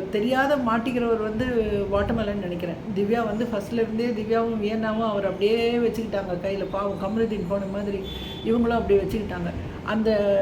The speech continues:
இடத்துல அவங்க சொல்றதெல்லாம் கேட்டுட்டு உட்கார்ந்துருக்காரு. அவர் சொல்றதுக்கு ட்ரை பண்றாரு, அவரை விட மாட்டேன்றாங்க. அந்த நிலைமையில தான் அவர் இருக்காரு. இந்த இடத்துல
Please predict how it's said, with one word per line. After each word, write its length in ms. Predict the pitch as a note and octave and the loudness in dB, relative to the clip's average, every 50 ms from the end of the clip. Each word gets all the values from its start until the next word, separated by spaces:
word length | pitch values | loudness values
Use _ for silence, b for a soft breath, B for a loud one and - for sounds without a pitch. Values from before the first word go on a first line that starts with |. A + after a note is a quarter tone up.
| F#3+ G3 G3 | 2 2 0
இடத்துல 520 | G#3 A3 A3+ B3+ - C4 C4 C4+ C#4 C4 | 0 2 0 0 0 0 0 0 0 -2
அவங்க 260 | - G3 G#3+ G#3+ G#3 G#3+ | -2 -2 -2 -2 -2 -4
சொல்றதெல்லாம் 600 | G#3 A#3 G#3 G#3 A3 A3+ A3+ A3+ A#3 B3+ A#3+ - | -2 -2 0 0 2 2 2 0 0 0 0 2
கேட்டுட்டு 320 | A#3 A3+ A3+ A#3+ A3 A#3 A3+ | 2 2 2 2 -2 -2 -2
உட்கார்ந்துருக்காரு. 420 | A3+ G3+ G3+ G3 F#3+ - G3 F#3 F3+ | 0 -2 -2 -2 -2 -4 -4 -2 -2
அவர் 240 | F3+ F3 F3+ G3+ G3+ - - - - - | -2 -2 -2 -2 -2 -4 -8 -8 -6 -2
சொல்றதுக்கு 480 | - A3 A3+ C4 C#4 B3 C4 B3+ A3+ - | 0 0 0 0 -2 -2 -2 -2 -2 0
ட்ரை 120 | A3+ A#3+ | 0 0
பண்றாரு, 380 | C4 C4 C#4 B3+ B3 B3+ B3+ B3+ | 0 0 0 0 2 2 2 2
அவரை 220 | C4 A#3+ G#3+ G3 | 2 0 0 0
விட 140 | F#3+ F#3+ G3 | -2 -2 -2
மாட்டேன்றாங்க. 720 | G#3 G#3+ G#3+ G3 F#3+ F3 E3+ E3 E3+ E3+ D#3+ E3 E3+ - | -2 -2 -2 -2 -2 -4 -4 -4 -4 -6 -6 -8 -8 -8
அந்த 240 | - - F#3+ G3 G3+ | -8 -8 -6 -6 -6
நிலைமையில 440 | G3 G3 G#3 A3 A3 A3 G#3 G3+ G3+ | -4 -4 -2 -2 -2 0 2 2 0
தான் 120 | A3+ G#3+ | 0 0
அவர் 200 | F3+ E3 G3 G3 | -2 -2 -2 -2
இருக்காரு. 280 | F#3 - F#3+ F3 E3+ G3 - - B B B B B B B - | -4 -4 -4 -2 -2 -4 -4 -6 B B B B B B B -2
இந்த 240 | A#3+ C#4 D4+ E4 F4+ | -2 0 2 2 2
இடத்துல 340 | C4+ A3 - - C#4 D#4+ | 2 2 0 -2 -2 -4